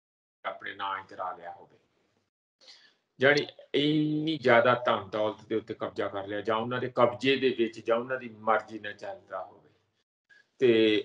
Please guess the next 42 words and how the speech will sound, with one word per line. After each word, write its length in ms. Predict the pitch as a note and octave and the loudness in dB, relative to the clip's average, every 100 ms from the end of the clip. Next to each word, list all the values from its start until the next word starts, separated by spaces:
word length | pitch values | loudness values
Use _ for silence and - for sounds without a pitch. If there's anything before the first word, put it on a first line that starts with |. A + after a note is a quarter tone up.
| - D#3+ | 0 8
ਇਹ 260 | F#3 G3 | 10 10
ਜਿਹੜਾ 220 | F3 D#3+ | 8 4
ਨਾ, 140 | D#3 E3 | 2 0
"ਮੇਰੀ 280 | D3 C3+ C#3 | 0 0 -2
ਦੀਵਾਨੀ 420 | A#2 A#2+ A#2 A#2+ | -2 0 0 -4
ਪਾ 200 | A2+ A2 | -2 -2
ਲਈ, 180 | A2 A2 | -2 -6
ਮੇਰੀ 220 | G#2+ G#2+ | -8 -8
ਜਵਾਨੀ 360 | A2 G#2 G#2 | -8 -10 -10
ਪਾ 180 | G2+ G#2 | -8 -8
ਲਈ", 100 | G2+ G2+ | -8 -10
ਕਿਸੇ 260 | A#2+ A2+ A2+ | -10 -10 -12
ਵੀ 160 | A2 | -14
business 460 | G#2 G#2 G2+ G2 F#2 | -18 -18 -16 -18 -18
ਦੇ 120 | G2+ | -18
ਵਿੱਚ 200 | G#2 G#2+ | -18 -18
ਇੱਧਰ 380 | - A#2+ A2+ B2 | -16 -10 -4 -4
ਨੂੰ 120 | A#2 | -4
ਚੱਲੇ, 400 | - G2+ G2 G2 - | -14 -16 -14 -8 4
ਜਾਂ 280 | C3+ D#3 | 6 8
ਜਿਹੜਾ 480 | E3+ D#3+ D#3 C#3 - - _ _ _ _ _ _ _ - | 6 4 4 2 -2 -14 _ _ _ _ _ _ _ -10
ਜਿੱਥੋਂ 360 | C3+ C3+ D#3 | -10 -2 -2
ਵੀ 100 | D#3+ | 0
ਪੈਸਾ, 420 | D#3 C3 B2 B2+ C3 | 0 4 4 4 2
ਭਾਵੇਂ 300 | A#2+ G#2+ G#2+ | 0 -2 -4
ਡਰੱਗ 280 | A2 A2 | -2 -2
ਦਾ 240 | A2 A#2 B2+ | 0 0 2
ਹੋਵੇ, 320 | A2+ A2 A2 | 2 0 -4
ਭਾਵੇਂ 320 | G#2+ G2+ G2+ | -6 -10 -10
ਦਾਰੂ 360 | G2 A2 A2 A#2+ | -4 -2 -2 -2
ਦਾ 120 | A2+ | -4
ਹੋਵੇ, 340 | G2+ G#2 G2+ | -4 -6 -8
ਭਾਵੇਂ 340 | G2 G#2 G2+ G2+ | -8 -8 -8 -10
ਰੇਤਾ 360 | A2+ - A#2+ | -12 -6 -4
ਬਜਰੀ 380 | A2+ A2 G#2+ G#2 | -4 -6 -10 -18
ਦਾ 140 | G2+ G2 | -14 -14
ਹੋਵੇ, 300 | G2+ G2 G2+ | -14 -18 -18
ਭਾਵੇਂ 340 | G#2 G2+ G#2 | -16 -16 -16
ਹੋਰ 320 | G2 B2+ B2+ - | -14 -12 -12 -14
ਕਿਸੇ 240 | G#2 A2 | -18 -18
ਤਰੀਕੇ 500 | G2+ G2+ G2+ - G#2+ | -20 -20 -20 -20 -18
ਨਾਲ 300 | G#2 G2+ G2+ | -14 -14 -16